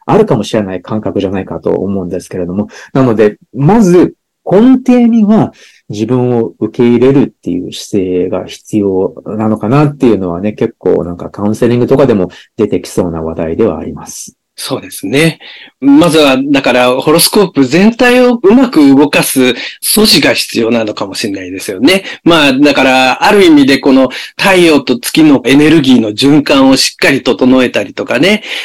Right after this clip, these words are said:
Speaker 2: サクシデントハウスのテーマをしっかり整理してね、土台をぐぐっと作っていったりとかね、そういう中で、ホロスコープ上に、えー、乙女が強調されている部分があれば、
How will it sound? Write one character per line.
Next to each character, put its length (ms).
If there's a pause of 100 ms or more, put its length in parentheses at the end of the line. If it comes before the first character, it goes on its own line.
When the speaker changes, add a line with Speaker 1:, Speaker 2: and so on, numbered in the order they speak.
(160)
Speaker 2:
サ 160
ク 80
シ 180
デ 120
ン 60
ト 80
ハ 200
ウ 40
ス 140
の 220
テ 220
ー 40
マ 240
を 240 (260)
し 140
っ 40
か 120
り 60
整 260
理 140
し 100
て 140
ね、 200 (220)
土 100
台 220
を 120
ぐ 120
ぐ 120
っ 20
と 200 (200)
作 160
っ 20
て 180
い 120
っ 40
た 140
り 140
と 80
か 120
ね、 220 (320)
そ 160
う 40 (200)
い 180
う 140
中 280
で、 360 (500)
ホ 120
ロ 80
ス 80
コ 120
ー 40
プ 160
上 180
に、 380 (320)
え 220
ー、 20
乙 180
女 160
が 240 (180)
強 160
調 140
さ 160
れ 120
て 100
い 80
る 100
部 140
分 140
が 380
あ 120
れ 100
ば、 220